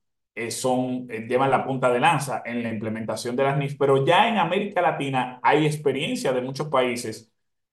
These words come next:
que han implementado las nif en diversos sectores. Eh, vuelvo y digo, en sectores más regulados. Es el caso de México, Perú, Chile, eh, Colombia, Argentina,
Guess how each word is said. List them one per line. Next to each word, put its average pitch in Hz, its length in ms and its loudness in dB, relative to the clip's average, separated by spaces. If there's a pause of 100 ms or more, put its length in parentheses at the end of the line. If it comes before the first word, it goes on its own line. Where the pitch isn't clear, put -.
que 139 100 6
han 151 160 4
implementado 156 640 4
las 135 160 2
nif 127 260 -6
en 131 200 -4
diversos 151 460 2
sectores. 113 760 -4 (280)
Eh, 110 440 -4 (220)
vuelvo 139 240 4
y 147 40 2
digo, 123 240 0
en 117 60 -6
sectores 135 480 0
más 143 200 4
regulados. 120 680 0 (360)
Es 123 200 -6
el 123 100 -10
caso 127 340 0
de 110 80 -2
México, 117 680 -6
Perú, 120 680 -2 (140)
Chile, 120 600 -4 (500)
eh, 123 240 -8
Colombia, 117 800 0
Argentina, 123 880 -2